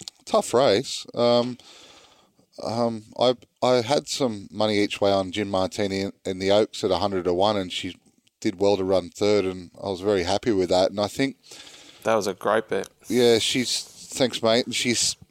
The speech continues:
Speaker 1: she's had a month between runs, and she ran in the Bracelet in the Gold Coast, and I thought she was very good. I don't think she lost too much. She wouldn't have lost any admirers from a wide gate in that race.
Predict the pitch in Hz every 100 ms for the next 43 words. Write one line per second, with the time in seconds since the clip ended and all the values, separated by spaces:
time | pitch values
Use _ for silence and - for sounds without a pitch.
0 | - - 131 165 175 131 127 - 123 -
1 | 117 104 104 117 107 104 - 120 143 151
2 | 117 104 113 - 110 98 95 101 101 107
3 | 117 107 98 - 113 160 - - 101 82
4 | 98 101 95 95 98 - - - - -
5 | 107 123 135 - - 107 98 101 - 110
6 | 98 98 - - - _ - 120 165 147
7 | 110 101 110 101 92 95 98 101 98 -
8 | - 98 92 101 95 101 95 95 90 95
9 | 95 98